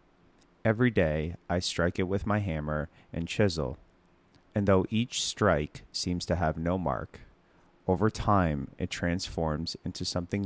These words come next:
new and beautiful." The boy looked at the stone in his hand and then to the towering boulder. He then began to understand.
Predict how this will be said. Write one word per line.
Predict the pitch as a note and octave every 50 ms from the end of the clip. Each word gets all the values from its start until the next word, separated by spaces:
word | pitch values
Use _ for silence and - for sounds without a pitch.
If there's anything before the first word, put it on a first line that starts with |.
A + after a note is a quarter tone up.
| F#2+
new | E2 D#2+ D2 C2+ B1 D2 E2+ - - _ _ -
and | F#2 F2+ -
beautiful." | F2+ E2+ E2 - - - - A#1 B1 - - _ _ _ _ _ _ _ _ _ _ _ _ _ _ _ _ _ _ _ _ _ _ _ _ _ _ _ _ _ _ _ _ _ _ -
The | -
boy | E2 - G2 G#2+ A#2+
looked | A#2+ G#2+ G2+ G2+ - -
at | G#2+ G#2 -
the | -
stone | A2 - - - D#2+ D#2 D2+ C#2 C#2 D2 D#2+ - - _ _ _ _ -
in | F2+ F2
his | F2 F#2+ F#2+ - -
hand | - F#2 E2 D#2 D2 C#2+ C#2+ C#2+ - - - - _ _ _ _ _ _ _ _ _ _ _ _ -
and | - E2+ E2+ D#2+
then | E2 E2 D2+ D2 D2+
to | - - -
the | - F2
towering | - - - D#2 D2+ C#2+ C#2+ C#2+ C#2 D#2+
boulder. | D#2+ - D2 C2+ C#2 C2 - - - - - - - - - - _ _ _ _ _ _ _ _ _ _ _ _ _ _ _
He | - G#2+
then | G2 G2+ G2+ A2
began | A2 A#2 - G2 F#2+ F#2+ F#2
to | F2+ - E2
understand. | D#2+ D#2+ D2+ D2+ - - - - D2 A#1+ G1+ G1+ - F2 -